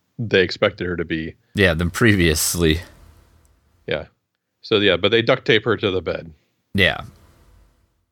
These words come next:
Speaker 2: So they've managed to subdue her, and they get, uh, Elroy out of there. So now they're trying to figure out,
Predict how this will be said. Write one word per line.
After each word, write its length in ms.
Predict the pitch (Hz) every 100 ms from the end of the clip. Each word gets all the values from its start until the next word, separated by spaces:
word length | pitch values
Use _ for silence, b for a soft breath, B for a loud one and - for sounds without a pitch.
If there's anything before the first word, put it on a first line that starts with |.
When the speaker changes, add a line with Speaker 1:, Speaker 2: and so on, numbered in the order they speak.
| _ _ _ -
Speaker 2:
So 80 | 104
they've 160 | 110
managed 340 | 110 131 139 -
to 100 | 143
subdue 440 | - 113 104 123
her, 200 | 98 92 - _ _ _ _ _ -
and 160 | 98
they 100 | 98
get, 200 | 95 107
uh, 160 | 101 90
Elroy 440 | 113 123 107 98
out 160 | 85 85
of 80 | 80
there. 360 | 80 78 80 82 _ _ _ _ _ _ _ _ _ _ _ _ _ _ -
So 80 | -
now 140 | 117
they're 100 | 123
trying 320 | 104 135 127
to 60 | 98
figure 340 | - 113 110
out, 320 | 107 104 104